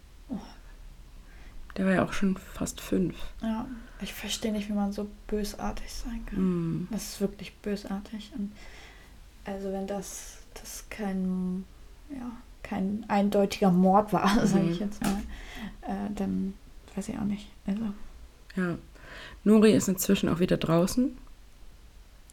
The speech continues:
Speaker 2: Also der läuft frei rum.
Speaker 1: Ja.
Speaker 2: Es gab noch so eine zweite Geschichte in dieser Geschichte, die ich jetzt einfach nicht mit aufgenommen
Speaker 1: Mhm.
Speaker 2: habe, damit's jetzt nicht ganz so extrem gesprengt wird, der Fall, würde ich aber gerne trotzdem noch mal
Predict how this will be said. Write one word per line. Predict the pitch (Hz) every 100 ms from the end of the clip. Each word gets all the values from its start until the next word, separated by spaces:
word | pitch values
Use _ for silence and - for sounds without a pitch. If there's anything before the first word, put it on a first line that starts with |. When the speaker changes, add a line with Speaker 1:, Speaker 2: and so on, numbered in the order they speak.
| - -
Speaker 2:
Also | 175 165 175 175 190 - - -
der | 185 180
läuft | 180 -
frei | - 180 175
rum. | 180 190
Speaker 1:
Ja. | 220 - - - - - - - - - - - -
Speaker 2:
Es | -
gab | 202 208
noch | 214
so | 202
eine | 196
zweite | - - 190 208
Geschichte | 233 202 214 208
in | 190
dieser | 185 175
Geschichte, | 170 - 214 208 170
die | 185
ich | 175
jetzt | 175 -
einfach | 170 165 165
nicht | 185 185
mit | 190 -
aufgenommen | - 190 - 170 170
Speaker 1:
Mhm. | 180
Speaker 2:
habe, | 175 180
damit's | 170 175 175
jetzt | 175 -
nicht | 175 -
ganz | 175 175 -
so | -
extrem | - - - - 185 202
gesprengt | 208 - - 196
wird, | - -
der |
Fall, | - - 190 160
würde | 175
ich | 196
aber | - 165
gerne | 175 180
trotzdem | 180 196 190 190
noch |
mal | 170